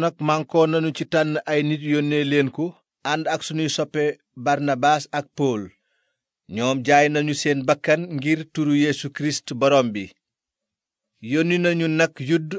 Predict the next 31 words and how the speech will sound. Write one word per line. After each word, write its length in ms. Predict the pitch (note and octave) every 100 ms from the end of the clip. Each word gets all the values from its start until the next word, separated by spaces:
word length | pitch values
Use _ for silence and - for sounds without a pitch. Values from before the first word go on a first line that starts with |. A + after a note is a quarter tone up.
| -
ak 160 | D#3
Silaas, 840 | - D#3+ D3 D3+ F3 E3 - - - _ _ _ _ B2
ñu 180 | C#3+
di 120 | D3+ D#3
leen 200 | D#3 C#3+
xamal 320 | - D3 D3+
xabaar 400 | - D3 C#3+ C#3
boobu 420 | B2+ C#3 C3+ C#3
ci 140 | C#3+ C#3+
seen 320 | - C#3+ B2
gémmiñ. 340 | B2 A2 G2 F2 _ _ _ _ _ _ _ _ _ -
Ndaxte 320 | E3+ D#3+ F#3
li 160 | F#3+ G#3
neex 260 | G#3 G3 -
xel 220 | F#3 F3
mu 120 | D#3+
sell 300 | - D#3 C#3+
mi 140 | C#3+ D3+
te 140 | D#3+
neex 300 | D3+ D#3 C#3+
nu, 140 | B2+ D#3 G3 - _ _ _ B2+
mooy 280 | C#3+ D#3+
ñu 120 | D#3+ D#3+
bañ 180 | D#3 D#3
leen 160 | D3+ D3
a 80 |
teg 260 | C#3 D#3 D3 C3
beneen 440 | B2 D3 E3 D#3
yen 260 | C#3+ C#3+ D#3 E3 _ _ _ _ _ _ _ _ _ _ _ _ -
lu 220 | C3 C#3
dul 260 | D#3 D#3